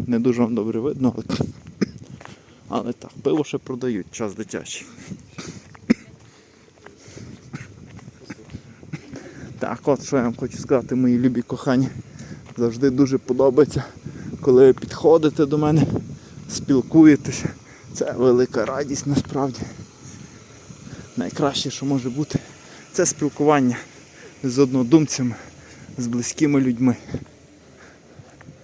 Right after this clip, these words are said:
Ми вже підійшли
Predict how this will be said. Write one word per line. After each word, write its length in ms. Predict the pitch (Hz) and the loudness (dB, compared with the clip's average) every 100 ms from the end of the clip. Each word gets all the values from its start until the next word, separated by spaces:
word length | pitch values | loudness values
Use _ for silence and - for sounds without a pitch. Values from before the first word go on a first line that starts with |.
| - - - - - - - - - - - - - - - - - - - - - - - - - - - - - - - - - - - - - - | -20 -20 -20 -20 -20 -20 -20 -20 -20 -20 -20 -20 -20 -20 -20 -20 -20 -20 -20 -20 -20 -20 -20 -20 -20 -20 -14 -12 -12 -14 -18 -20 -20 -20 -20 -20 -18 -12
Ми 140 | - | -8
вже 100 | 113 | -8
підійшли 540 | - 113 120 - 127 | -6 -6 -6 -4 -6